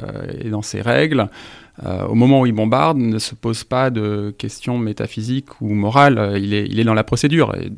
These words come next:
d'autant plus si c'est un, un aviateur plutôt qu'un opérateur de drone, parce qu'il y a aussi des contraintes temporelles, euh, liées au bombardement, voilà. Mais, euh, bon, il, quand il a terminé sa mission, il, il a un débriefing avec, euh,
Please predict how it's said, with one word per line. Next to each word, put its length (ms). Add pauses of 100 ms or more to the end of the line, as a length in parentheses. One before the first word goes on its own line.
d'autant 320
plus 140
si 160
c'est 180
un, 260
un 160
aviateur 440
plutôt 400
qu'un 180
opérateur 420
de 100
drone, 200
parce 120
qu'il 180 (120)
y 40
a 40
aussi 160
des 80
contraintes 380
temporelles, 720
euh, 80
liées 220
au 60
bombardement, 440
voilà. 180 (920)
Mais, 300
euh, 320
bon, 180
il, 460
quand 180
il 60
a 60
terminé 320
sa 160
mission, 580
il, 460
il 100
a 60
un 80
débriefing 680
avec, 360
euh, 100